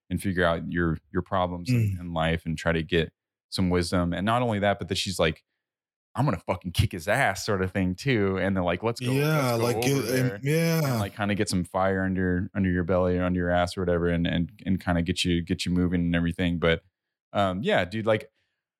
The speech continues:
Speaker 1: I, <laughs> she, she is, she's funny, man. It was, it was just, uh,
Speaker 2: <laughs>
Speaker 1: there was
Speaker 2: I
Speaker 1: some,
Speaker 2: mean,
Speaker 1: there was some
Speaker 2: I,
Speaker 1: funny
Speaker 2: I'm
Speaker 1: stuff.
Speaker 2: pro Madea. Yeah,
Speaker 1: Yeah,
Speaker 2: for
Speaker 1: it
Speaker 2: sure.
Speaker 1: she, like, has, she immediately pulls out her gun when, um, she rolls up to the house, and the gun is, like,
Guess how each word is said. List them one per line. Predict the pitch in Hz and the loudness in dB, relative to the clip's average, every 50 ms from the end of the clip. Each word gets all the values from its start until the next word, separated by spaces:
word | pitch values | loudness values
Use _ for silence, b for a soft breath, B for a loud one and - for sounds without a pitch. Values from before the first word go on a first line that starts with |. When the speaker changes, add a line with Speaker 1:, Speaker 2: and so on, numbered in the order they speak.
| _ _ _ _ _ _ _ _ _ _ - | _ _ _ _ _ _ _ _ _ _ -2
Speaker 1:
I, | - 127 127 - | 0 0 0 -2
<laughs> | - 147 | -2 -2
she, | 120 - - 135 156 151 - 170 165 | 0 0 0 2 2 2 2 2 2
she | - - - - - 202 | 2 2 2 0 -2 0
is, | 294 233 175 - - - | 0 2 2 0 0 -4
she's | - - 240 277 254 - | -2 0 2 2 2 0
funny, | - - - 160 - 370 330 220 | -2 -2 0 0 2 2 0 0
man. | 151 147 160 185 | 0 2 2 2
It | 175 160 | 2 2
was, | 160 147 135 | 0 0 0
it | 131 131 139 | 0 2 2
was | 135 120 113 117 | 2 0 -2 -4
just, | 120 120 165 165 175 175 | 0 0 0 2 2 0
uh, | 120 113 - - 104 101 - - - _ _ | 0 0 0 0 0 -2 -4 -8 -16 _ _
Speaker 2:
<laughs> | - - 185 - - | -6 -6 -6 -6 -4
Speaker 1:
there | - 202 | -2 0
was | 226 247 | 0 0
Speaker 2:
I | |
Speaker 1:
some, | 180 170 | 0 0
Speaker 2:
mean, | |
Speaker 1:
there | 160 151 156 | 0 0 2
was | 147 - | 2 2
some | 185 180 165 | 2 0 0
Speaker 2:
I, | |
Speaker 1:
funny | - 156 156 160 175 | 0 0 0 0 2
Speaker 2:
I'm | 170 | 0
Speaker 1:
stuff. | 285 302 262 240 - - | 0 0 0 0 0 0
Speaker 2:
pro | - 180 185 | 0 0 2
Madea. | 180 165 156 147 - 139 135 139 135 123 113 110 110 117 | 2 2 0 0 0 0 0 2 2 2 0 0 0 0
Yeah, | 135 151 156 139 | 2 2 2 2
Speaker 1:
Yeah, | 117 107 110 113 104 | 2 2 0 0 0
Speaker 2:
for | 113 143 147 | 0 0 2
Speaker 1:
it | 143 | 2
Speaker 2:
sure. | - - - 107 113 110 98 92 92 - _ _ | 2 0 0 2 2 2 2 0 0 -4 _ _
Speaker 1:
she, | - - 131 127 | -4 -2 0 2
like, | 123 127 117 110 | 2 2 2 2
has, | 120 127 123 123 123 | 2 2 2 0 -2
she | - - 120 | -2 -2 0
immediately | 117 107 113 123 143 160 156 135 | 0 2 2 2 2 2 0 -2
pulls | - 151 147 135 135 | -2 -2 0 2 2
out | 135 120 | 2 2
her | 110 104 | 0 0
gun | 95 87 107 104 110 110 107 107 107 | -2 -2 0 0 2 2 2 2 2
when, | 107 101 101 98 98 98 98 - - - | 2 2 2 2 2 0 -2 -4 -4 -2
um, | 104 104 98 95 92 | 0 2 2 2 0
she | 90 - 107 | 0 -2 -2
rolls | 95 98 98 95 87 | 0 0 0 0 0
up | 98 87 - | -2 -4 -2
to | 90 | -2
the | 85 82 | -2 0
house, | 85 87 87 85 - - | 0 0 0 -2 -2 -4
and | 90 | -4
the | 87 | -4
gun | 87 80 98 95 95 92 | -2 0 0 0 2 0
is, | 90 87 92 | 0 0 0
like, | 92 87 85 | 0 0 0